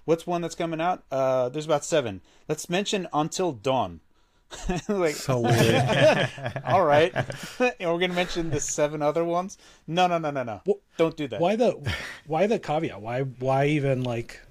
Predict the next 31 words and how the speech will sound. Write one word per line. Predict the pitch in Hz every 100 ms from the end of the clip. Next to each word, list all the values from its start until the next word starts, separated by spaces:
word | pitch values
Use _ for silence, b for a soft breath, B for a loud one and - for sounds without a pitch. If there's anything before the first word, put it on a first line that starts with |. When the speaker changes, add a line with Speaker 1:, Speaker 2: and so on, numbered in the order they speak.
| -
Speaker 3:
for | - 139
you | 135 110 92
specifically, | - 120 143 120 113 107 101 104
uh, | 113 110 101
like, | 135 120
what | 117 143
does | 147
that | 135 120
mean | 120 120
to | 120 113
you | 110
that | 110
it's | 110
coming | - 110 113
to | 110
P |
C? | 110 117
Because, | 110 165
I | 175
mean, | 156
all | 139 151
the | 113
Xbox | 117 - - 92 -
games | 90 92
come | - 90
to | 98
P | 95
C, | 85 90
right? | 85 87 92
So | - 135
Speaker 1:
Right. | 123